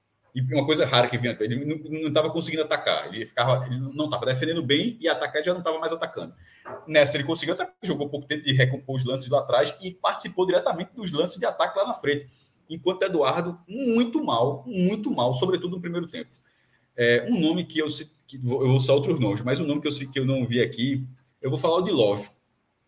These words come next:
Love foi um batalhador, e, e, e nisso nem os jogadores que não jogaram bem tem essa questão, certo? E-, essa queixa. Eu acho que todo mundo, Kaique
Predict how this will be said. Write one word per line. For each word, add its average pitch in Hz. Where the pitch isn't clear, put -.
Love 127
foi 165
um 151
batalhador, 139
e, 107
e, 156
e 165
nisso 160
nem 175
os 302
jogadores 123
que 120
não 135
jogaram 127
bem 104
tem 139
essa 135
questão, 135
certo? -
E-, 110
essa 120
queixa. 90
Eu 92
acho 123
que 127
todo 190
mundo, 139
Kaique 110